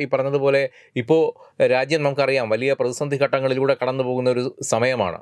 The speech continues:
ഏഹ്, ഓപ്പറേഷൻ സിന്ദൂർ പോലുള്ള, ആ, ശത്രു രാജ്യത്തോടുള്ള ഒരു യുദ്ധകാഹളം മുഴക്കിക്കഴിഞ്ഞ സമയം കൂടിയാണ്. ആ യുദ്ധം തീർന്ന്, ഇതുവരെയും അതിൻ്റെ അലയൊലികൾ തീർന്നിട്ടില്ല. ഓപ്പറേഷൻ സിന്ദൂർ ഇപ്പോഴും തുടരുകയാണ് എന്നാണ്, ആ, പ്രധാനമന്ത്രി ഉൾപ്പെടെയുള്ളവർ കഴിഞ്ഞ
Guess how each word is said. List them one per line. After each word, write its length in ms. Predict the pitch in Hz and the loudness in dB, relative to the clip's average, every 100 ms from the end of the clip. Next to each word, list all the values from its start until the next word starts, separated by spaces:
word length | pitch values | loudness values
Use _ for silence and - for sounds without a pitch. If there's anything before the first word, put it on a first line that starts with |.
| 85 | -2
ഏഹ്, 200 | 95 95 - 107 | 0 0 0 0
ഓപ്പറേഷൻ 340 | - 120 131 120 | 2 -2 -2 -4
സിന്ദൂർ 280 | 123 117 120 120 | -2 0 0 2
പോലുള്ള, 280 | 113 113 113 107 - - _ 107 | 2 2 0 -2 -10 -20 _ 0
ആ, 60 | 107 - | 0 0
ശത്രു 220 | 107 123 123 | 0 2 2
രാജ്യത്തോടുള്ള 560 | 117 123 127 120 110 113 107 | 0 0 0 0 2 2 2
ഒരു 100 | 110 | -2
യുദ്ധകാഹളം 680 | 104 101 113 117 117 120 117 110 | 0 0 2 2 2 0 0 0
മുഴക്കിക്കഴിഞ്ഞ 680 | 117 120 127 127 120 131 135 - | -2 -2 -2 0 0 -2 -4 -4
സമയം 220 | 113 113 107 | -2 -2 -2
കൂടിയാണ്. 380 | 107 101 95 104 - - - 110 | -2 0 0 -4 -8 -16 -4 0
ആ 40 | 107 | 0
യുദ്ധം 280 | 107 - 147 139 127 117 | -2 0 0 0 -2 0
തീർന്ന്, 300 | 123 147 127 120 | 2 2 0 4
ഇതുവരെയും 380 | 147 165 175 156 | 2 2 0 0
അതിൻ്റെ 240 | 147 147 143 | 2 0 0
അലയൊലികൾ 380 | 135 139 139 139 117 | 0 0 0 -2 0
തീർന്നിട്ടില്ല. 440 | 123 143 131 101 76 - - - 110 | -2 0 -2 -2 -4 -8 -20 0 2
ഓപ്പറേഷൻ 340 | 135 131 143 - | 2 0 -2 -2
സിന്ദൂർ 240 | 127 143 131 | 2 2 2
ഇപ്പോഴും 340 | 123 143 151 156 143 | 2 2 2 0 2
തുടരുകയാണ് 600 | 139 143 147 143 139 139 127 | 2 2 2 0 0 -4 -2
എന്നാണ്, 280 | 127 123 113 - _ _ 117 | -2 -2 -4 -10 _ _ 0
ആ, 40 | 110 107 104 101 101 101 101 110 | 0 0 2 2 2 0 -2 -4
പ്രധാനമന്ത്രി 500 | 95 127 123 120 120 | -2 0 0 0 -2
ഉൾപ്പെടെയുള്ളവർ 540 | 110 101 131 117 113 107 | -2 0 0 2 2 0
കഴിഞ്ഞ 180 | 110 | -2